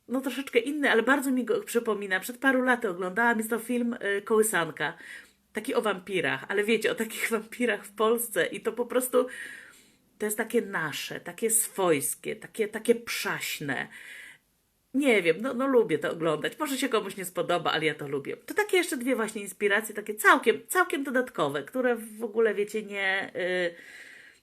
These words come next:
mm, no nie były zamierzone, ale tak mi się przypomniało o tym filmie, to myślę, a powiem wam, a może akurat ktoś skorzysta, to tak wiecie. Czasami się coś usłyszy i, i, i a nuż. A teraz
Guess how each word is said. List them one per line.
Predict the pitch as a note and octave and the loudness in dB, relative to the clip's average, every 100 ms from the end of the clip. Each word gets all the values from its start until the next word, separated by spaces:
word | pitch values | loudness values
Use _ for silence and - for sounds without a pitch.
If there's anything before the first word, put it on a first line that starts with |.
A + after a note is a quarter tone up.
| - | -16
mm, | F#3 F#3 F#3+ G#3+ - F3+ F4 | -14 -12 -12 -14 -14 -10 -4
no | |
nie | G4+ A#4 A#4+ | 2 6 8
były | F#3+ | 8
zamierzone, | E3 D#3+ D3+ D3+ D3+ C#4+ - - | 4 0 -2 -2 -2 -2 0 2
ale | C4+ C#4+ | 4 4
tak | D4+ | 0
mi | C#4 | 0
się | C4+ | -2
przypomniało | B3+ B3 A#3 G#3+ | 2 2 4 2
o | F#3+ | 2
tym | G3 | -2
filmie, | E3 A3 G#3 | -2 0 0
to | |
myślę, | F#3 - - | -2 -6 -4
a | |
powiem | A#3+ A#3 A3+ F#3 | -2 0 0 0
wam, | F#3+ G#3 - | -2 -4 -2
a | C#5 D#4+ | 2 4
może | F#3 | 2
akurat | D3 E3 C#3 - | 0 0 -2 -4
ktoś | D3+ | -8
skorzysta, | C#3+ - C#3 C3+ - | -6 -4 -4 -4 -4
to | - A4 | -4 -6
tak | F3 E3+ | -8 -6
wiecie. | C#3+ - - - - - | -8 -6 -10 -12 -16 -12
Czasami | - D4+ F4 | 4 8 8
się | D#4+ C4+ | 6 -2
coś | B3+ | -2
usłyszy | A#3 - G#3+ - E3+ | -2 -2 -2 -2 -4
i, | - D3+ - | -6 -12 -12
i, | D#3 - | -10 -6
i | G3+ | -2
a | C#3 | -2
nuż. | C3 B2 - - _ - - - _ _ _ _ _ _ _ _ _ - | -2 -6 -10 -18 _ -20 -20 -20 _ _ _ _ _ _ _ _ _ -2
A | E4+ E4 - | -2 -2 0
teraz | G4 G4 - - | 2 4 2 -2